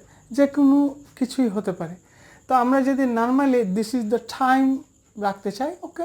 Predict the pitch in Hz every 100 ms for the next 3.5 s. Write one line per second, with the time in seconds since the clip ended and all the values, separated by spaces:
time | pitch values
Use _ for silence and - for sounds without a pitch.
0 | 339 294 247 - 233 233 240 240 240 247
1 | - 240 233 226 220 226 262 202 202 220
2 | 185 196 - 269 285 - - _ - -
3 | - 226 240 240